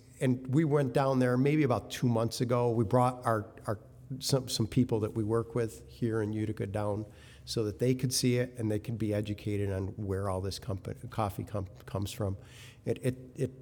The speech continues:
it helps our employees better understand the networks that we're part of. Um, but it, it's a commodity. We buy futures contracts,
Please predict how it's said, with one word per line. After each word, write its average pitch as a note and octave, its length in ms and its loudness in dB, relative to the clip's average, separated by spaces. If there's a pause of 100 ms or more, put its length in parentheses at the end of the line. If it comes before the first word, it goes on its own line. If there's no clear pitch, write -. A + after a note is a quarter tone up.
(120)
it A#2 200 -6
helps B2+ 320 2
our G#2 120 2
employees G#2 540 -2
better G2 280 -2
understand F#2 680 -4 (840)
the G2+ 160 -2
networks G2+ 520 -2
that G#2+ 120 -4
we're G2+ 120 -6
part G2+ 280 -2
of. F#2+ 160 -4 (600)
Um, F#2+ 320 0 (960)
but A#2+ 400 2 (100)
it, D3 320 0
it's - 140 -2
a - 40 0
commodity. D3+ 540 2 (760)
We A#2+ 180 2
buy G2+ 300 0
futures D#3+ 480 4
contracts, C3 880 0